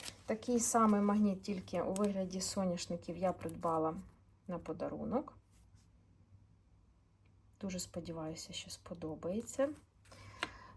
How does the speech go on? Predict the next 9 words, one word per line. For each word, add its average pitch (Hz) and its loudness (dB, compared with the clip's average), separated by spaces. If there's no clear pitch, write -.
Далі, 196 4
е, 180 -2
придбала 175 -2
ще - -4
голочки 175 -2
двадцять 233 -2
восьмого 220 2
розміру. 208 2
І 262 2